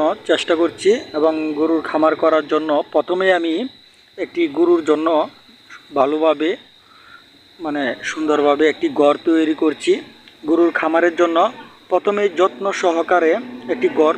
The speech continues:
তৈরি করতে হবে, যাতে গরুর গোবর মানে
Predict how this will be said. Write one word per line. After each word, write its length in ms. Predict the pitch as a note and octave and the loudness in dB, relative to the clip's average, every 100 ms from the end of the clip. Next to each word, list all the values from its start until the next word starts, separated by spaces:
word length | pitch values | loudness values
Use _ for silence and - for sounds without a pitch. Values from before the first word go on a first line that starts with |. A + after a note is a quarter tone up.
| - | 2
তৈরি 200 | F#3 F3 | 2 2
করতে 280 | E3+ D#3+ D#3+ | 0 0 0
হবে, 240 | D#3 D3+ G#3+ - - E3+ | 0 -2 -4 -8 -12 -4
যাতে 220 | D3 C3+ D#3 C#3+ | -2 0 -2 0
গরুর 340 | D3 D3+ D#3 D3 - - - - D3+ | -4 -2 -2 -4 -8 -18 -20 -14 -4
গোবর 440 | D3+ C#3+ D3+ D3 - - - - - - - - - | -2 2 2 0 -4 -12 -20 -20 -20 -20 -20 -20 -10
মানে 220 | D#3 C#3+ | -6 -4